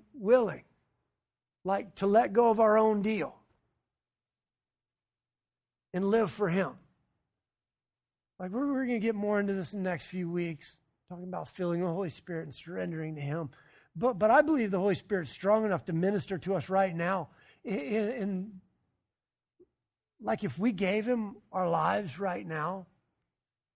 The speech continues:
he can do more than we could even think about. And I dream big dreams.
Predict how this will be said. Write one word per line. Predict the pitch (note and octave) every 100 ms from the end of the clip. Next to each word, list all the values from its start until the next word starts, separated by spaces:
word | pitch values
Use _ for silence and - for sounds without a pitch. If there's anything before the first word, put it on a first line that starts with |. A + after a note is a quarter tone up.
| _ _ -
he | -
can | B3+
do | A3
more | G3+ F#3 G#3+
than | A3+ G3
we | G3+
could | A3+
even | A3 G3 F3
think | A3+ B3+
about. | G3 D3 - - _ _ _ _ _ _ _ _ _ _ _ _ _ _ _
And | D#3+
I | G#3+
dream | A3+ G#3 G#3
big | D#3+ F#3 D#3
dreams. | E3 D#3+ C3